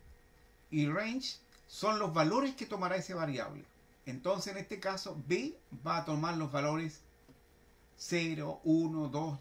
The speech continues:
tres, hasta B sub F menos uno.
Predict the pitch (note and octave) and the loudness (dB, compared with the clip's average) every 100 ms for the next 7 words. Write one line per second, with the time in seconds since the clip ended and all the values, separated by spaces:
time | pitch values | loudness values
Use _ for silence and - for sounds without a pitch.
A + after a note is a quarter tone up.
0 | - F#3 G3+ - - C#3+ - E3 C#3+ A3 | -6 -6 -6 -8 -4 -4 -2 -4 -2 -2
1 | A3 G#3+ - - A3 - - - E3+ G3 | -2 -10 -14 -6 -6 -4 -10 -4 -2 0
2 | G3+ D#3+ D#3+ A#2 A2 | 2 2 2 -2 -6